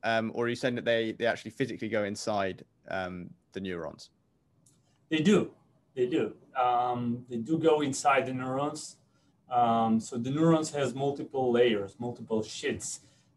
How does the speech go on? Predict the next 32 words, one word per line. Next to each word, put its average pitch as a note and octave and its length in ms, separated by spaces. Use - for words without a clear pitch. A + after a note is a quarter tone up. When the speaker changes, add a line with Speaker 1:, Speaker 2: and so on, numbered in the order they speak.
Speaker 2:
Um, A2 460
and A2 160
there's A2 220
the A2+ 220
epineuron C#3 720
and G#2+ 120
the - 80
perineuron. C3+ 760
And A#2 100
the A#2 60
cancer D3 340
cells B2+ 400
has B2+ 380
the A#2+ 80
capacity, A#2+ 720
specific - 580
types C#3 300
of A#2+ 180
cancer, G#2+ 360
which A2 260
we B2 80
call B2 280
neurotropic A#2+ 720
cancer. G2+ 480
Those B2+ 300
are A#2 160
the A#2+ 100
ones A#2 400
that G#2+ 160
has A#2+ 220
the A#2 100
tendency A2+ 960